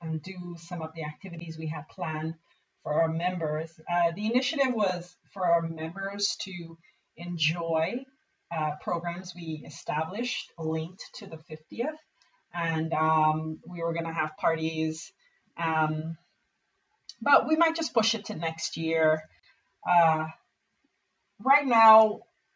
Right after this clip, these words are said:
we're just focusing on making sure that everyone is, is well and in a good place, so that when we restart, um, we will have our staff ready to go. Um,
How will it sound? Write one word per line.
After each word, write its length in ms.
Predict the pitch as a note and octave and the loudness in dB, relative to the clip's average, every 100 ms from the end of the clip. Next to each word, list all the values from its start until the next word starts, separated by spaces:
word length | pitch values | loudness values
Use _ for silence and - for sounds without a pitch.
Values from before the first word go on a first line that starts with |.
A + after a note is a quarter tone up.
| _ _ _ _ | _ _ _ _
we're 160 | F#3+ G#3 | -6 -4
just 240 | G3+ - | -4 -6
focusing 560 | F3+ E3+ F3 F3 E3+ E3 | -4 -4 -6 -8 -6 -2
on 160 | D#3+ | -2
making 240 | D#3 D#3+ D#3+ | -4 -8 -8
sure 240 | - E3+ | -8 -4
that 140 | D#3+ | -4
everyone 500 | D3+ E3 E3+ D#3 D#3 | -4 -6 -6 -4 -4
is, 500 | D#3 D#3+ D#3+ D#3 D3+ - - _ _ _ _ _ _ | -6 -6 -4 -4 -8 -12 -20 _ _ _ _ _ _
is 180 | E3 D3+ | -10 -2
well 520 | D#3 E3 D#3+ G#3+ C4 - _ _ - | 4 8 8 4 -2 -10 _ _ -8
and 480 | D#3+ D#3 D3+ D#3 D3+ _ | -6 -4 -4 -6 -10 _
in 120 | D#3+ | -8
a 40 | D#3 | -6
good 220 | E3 D#3+ | -6 -8
place, 580 | - E3 F#3+ A#3+ - - _ _ _ - | -6 -6 -6 -8 -12 -18 _ _ _ -14
so 160 | F#3+ | -4
that 160 | E3+ D#3 | 0 0
when 220 | E3+ E3 | 0 -4
we 240 | D#3+ E3 D#3 | -6 -8 -8
restart, 760 | E3 D#3+ - F3+ D#3+ G3 A#3+ - - _ _ - | -8 -10 -4 4 4 4 -6 -16 -18 _ _ -2
um, 580 | D#3+ D3+ D3+ D3 D3 - _ _ _ - E3+ | 0 0 -2 -4 -10 -16 _ _ _ -20 -10
we 80 | E3+ | 0
will 140 | D#3+ | 0
have 300 | E3 E3 D#3+ | 2 2 2
our 100 | D#3 | -2
staff 460 | D3+ - D#3+ D#3 D#3+ | -6 -4 -4 -4 -6
ready 220 | D#3 D#3 | -6 -6
to 80 | D3+ | -8
go. 420 | F3 D#3+ C#3+ B2 - _ _ _ _ _ | -4 -2 -4 -8 -14 _ _ _ _ _
Um, 580 | F#3+ F#3 F#3 F#3+ F#3+ D3+ | 4 6 6 4 0 -14